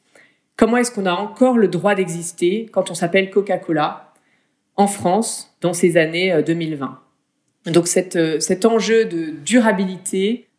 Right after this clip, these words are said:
de sustainability, ça devient vraiment un sujet de droit d'exister. Euh, ça devient un sujet au cœur de la stratégie. Et moi, avec ma casquette de directrice de la stratégie, du coup, ça rentrait beaucoup dans mon périmètre.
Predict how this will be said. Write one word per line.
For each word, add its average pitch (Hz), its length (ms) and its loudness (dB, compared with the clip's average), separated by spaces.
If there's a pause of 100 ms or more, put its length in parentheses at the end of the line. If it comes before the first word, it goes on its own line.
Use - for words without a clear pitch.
(160)
de 156 180 -6
sustainability, 208 1040 0
ça 165 140 2
devient 160 320 -2
vraiment 202 720 -2
un 170 100 -8
sujet 196 540 0
de 147 160 -4
droit 190 320 2
d'exister. 170 720 -4 (460)
Euh, 160 80 0
ça 170 180 2
devient 175 220 0
un 185 140 0
sujet 175 400 2
au 202 80 6
cœur 233 320 0
de 196 80 -2
la 175 120 0
stratégie. 165 600 -8
Et 151 320 -8
moi, 175 260 2
avec 165 240 -2
ma 160 80 -6
casquette 185 580 -4
de 156 60 -8
directrice 170 460 -2
de 165 40 2
la 151 60 2
stratégie, 156 600 -4
du 151 180 -12
coup, - 140 -12
ça 180 120 2
rentrait 156 380 -4
beaucoup 175 340 -8
dans 175 140 0
mon 160 120 -8
périmètre. 160 640 -4